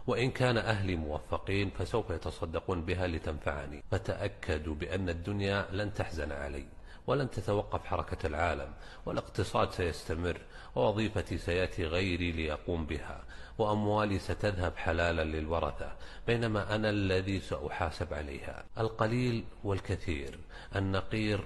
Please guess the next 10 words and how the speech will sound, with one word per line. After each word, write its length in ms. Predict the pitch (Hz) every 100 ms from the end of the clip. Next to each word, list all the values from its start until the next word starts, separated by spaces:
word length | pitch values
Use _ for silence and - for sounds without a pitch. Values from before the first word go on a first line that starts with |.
| - 101
والقطمير، 800 | 98 - - - 78 71 71 -
وإن 260 | 113 127
أول 420 | 120 123 123 113 98
ما 180 | 87
يسقط 480 | 87 98 - 95 -
مني 600 | 82 101 104 101 107 95 - 104
عند 220 | 107 85
موتي 500 | 85 98 95 98 78 101
هو 140 | 87
اسمي، 480 | 80 - - 73